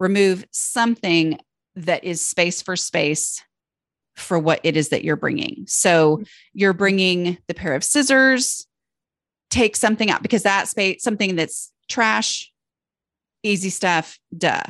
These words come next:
Speaker 1: you know, something, usually trash and duh are the easiest 'cause then you're just gonna go straight back to the place where you're working anyway. But it is, it's hard because you think, "Ugh, this is one thing here and then it's another thing there and then it's another thing there." And then,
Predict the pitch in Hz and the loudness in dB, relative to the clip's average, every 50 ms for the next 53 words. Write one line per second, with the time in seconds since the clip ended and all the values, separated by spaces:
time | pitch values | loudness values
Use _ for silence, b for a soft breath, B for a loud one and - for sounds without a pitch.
0 | - _ - - 185 170 - 147 - - - 233 240 247 247 - 226 208 - - | -14 _ -6 -2 0 0 0 0 -2 -2 0 0 0 0 0 -2 -4 -4 -4 -2
1 | 220 262 302 311 320 339 320 269 247 240 b b b b b b b _ - - | -2 0 0 0 0 0 0 0 0 -2 b b b b b b b _ -12 -4
2 | - 254 208 196 208 226 - - - 185 185 170 196 190 170 160 - - 170 165 | -2 0 0 0 0 -2 -4 -6 -6 -6 -4 -2 0 2 2 2 0 0 0 -2
3 | 156 - - 180 160 156 147 147 - - 175 165 175 170 165 160 151 165 - - | -2 -4 -6 -6 -6 -4 -6 -6 -6 -6 -4 -2 0 0 0 0 -2 -4 -6 -4
4 | 165 156 147 117 127 - - - 151 123 - - 120 - - - - - - - | -4 -4 -4 -2 -4 -6 -4 -4 -4 -4 -2 -4 -4 -4 -6 -10 -12 -10 -10 -8
5 | 165 175 - - 160 165 156 156 156 - 156 - - - - 147 135 - - - | -10 -10 -8 -6 -6 -4 -4 -4 -6 -6 -6 -6 -6 -4 -2 -2 -2 -2 -2 -6
6 | - - - B B B B B B 240 311 302 311 302 339 320 240 185 160 165 | -8 -10 -12 B B B B B B 0 2 2 4 4 6 4 4 4 2 -4
7 | - - - - 349 381 403 277 233 220 208 220 - 269 262 220 247 247 240 - | -6 -6 -6 0 2 4 4 6 4 4 2 0 -2 -2 -2 -2 -2 -6 -6 -6
8 | 254 240 220 202 - - - - - _ _ _ _ _ _ b b b b b | -4 -4 -4 -4 -6 -10 -16 -20 -20 _ _ _ _ _ _ b b b b b
9 | b b b b _ _ _ _ _ _ _ - 247 226 B B B B - - | b b b b _ _ _ _ _ _ _ -8 -8 -8 B B B B -14 -10
10 | 233 196 190 202 220 247 262 269 269 285 254 254 233 247 254 240 196 165 160 160 | -8 -8 -6 -2 0 2 2 4 4 4 4 4 4 4 2 4 4 4 2 2
11 | 170 170 175 185 190 - 214 214 214 214 220 226 220 226 240 240 233 214 233 233 | 0 0 -2 -2 -4 -4 -4 -2 0 0 0 0 -2 -2 -4 -4 -4 -2 0 0
12 | 202 160 147 143 143 147 156 170 170 170 175 180 180 220 208 214 208 214 220 226 | 0 0 0 -2 -2 -2 -2 -2 0 -2 -2 -2 -2 -4 -4 -2 -2 -2 -2 -2
13 | 226 233 - 233 233 226 208 220 233 220 185 170 165 160 160 160 170 180 180 175 | -4 -4 -6 -8 -8 -4 -2 0 2 4 4 4 4 4 2 2 2 0 -2 -2